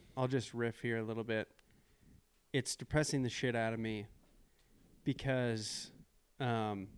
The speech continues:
it, it would be really interesting to do an analysis of, like, his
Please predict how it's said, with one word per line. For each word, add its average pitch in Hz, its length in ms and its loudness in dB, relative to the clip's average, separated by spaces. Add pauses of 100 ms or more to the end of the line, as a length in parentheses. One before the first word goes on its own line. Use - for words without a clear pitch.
(1800)
it, 156 260 2
it 160 100 4
would 160 180 8
be 147 120 8
really 151 320 6
interesting 139 460 2
to 127 80 -2
do 127 180 4
an 123 80 4
analysis 120 640 4
of, 120 100 -4
like, 113 200 0
his 120 560 0